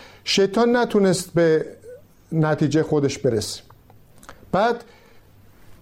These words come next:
وسوسه ایجاد کرد در خودش، مستقیما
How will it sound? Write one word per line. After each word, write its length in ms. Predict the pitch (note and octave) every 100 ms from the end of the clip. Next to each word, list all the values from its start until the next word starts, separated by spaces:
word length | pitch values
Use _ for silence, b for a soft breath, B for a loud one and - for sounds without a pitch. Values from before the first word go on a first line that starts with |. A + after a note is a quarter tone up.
| C3+
وسوسه 540 | E3+ F3+ - F3+ F3+
ایجاد 360 | A#3 F3 F3+ E3+
کرد 360 | D#3+ C3+ -
در 540 | - D3+ D3+ C#3+ D3+ D3
خودش، 600 | D#3+ G3 G#3 G3+ - -
مستقیما 680 | D#3+ D3+ E3+ D3+ D#3+ F#3+